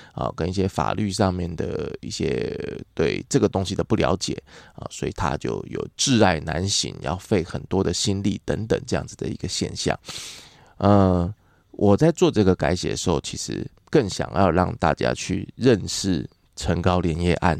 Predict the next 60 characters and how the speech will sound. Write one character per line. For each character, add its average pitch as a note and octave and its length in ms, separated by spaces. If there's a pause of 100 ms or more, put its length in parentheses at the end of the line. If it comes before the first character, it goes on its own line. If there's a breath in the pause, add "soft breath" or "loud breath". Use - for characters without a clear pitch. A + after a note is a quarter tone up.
(360)
包 F#2 120
含 E2+ 200
认 E2+ 140
识 E2 120
陈 E2 160
高 E2+ 160
连 - 180
夜， - 180 (440 loud breath)
认 G#2 220
识 F#2+ 380 (380)
芳 F#2+ 320
寮 F2 260
这 F#2 100
个 - 140
小 - 200
地 F2 160
方 C#2+ 220 (200)
背 A#2 160
后 F2+ 200
所 F2+ 280
有 D2+ 80
的 A#1+ 120
故 - 220
事。 - 280 (380 loud breath)
你 G2+ 100
知 G#2 100
道 C3+ 200 (180)
芳 C3 280
寮 F2 180
这 G2+ 120
个 F#2 120
地 F2+ 160
方， F2 180
因 G#2 80
为 A2 60
我 F#2+ 180
有 F2 60
去 G#2 140
现 F#2+ 240
场 - 200
田 E2 180
野 E2+ 80
调 F2+ 200
查， - 260 (140)
我 A2+ 100
们 A2+ 180 (160)
都 B2+ 140
说 C3 160
它 A#2 140
是 A2 140
小 B1+ 240
地 F#2+ 180
方， F2 280
渔 F2 200
村、 - 300
渔 E2+ 160
港 - 240
什 - 160
么 - 120
的， - 160